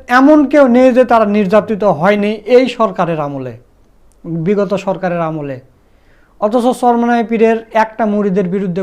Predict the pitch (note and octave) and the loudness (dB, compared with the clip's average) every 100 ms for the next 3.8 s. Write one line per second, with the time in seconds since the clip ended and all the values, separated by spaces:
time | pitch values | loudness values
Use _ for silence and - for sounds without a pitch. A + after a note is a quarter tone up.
0 | F#3 F#3 F3 F3+ F3+ F3 E3+ E3 C3+ E3 | -6 -6 -4 -4 -4 -4 -6 -8 -8 -8
1 | E3 D#3+ D#3+ C#3+ D#3 D3 D#3 E3+ G3 - | -6 -8 -10 -12 -12 -10 -10 -8 -10 -16
2 | _ _ _ _ _ _ - D#3+ C#3+ B2 | _ _ _ _ _ _ -12 -10 -10 -14
3 | - _ - F#3+ G#3 F#3 D#3+ B2+ | -20 _ -10 -6 -2 -2 -4 -8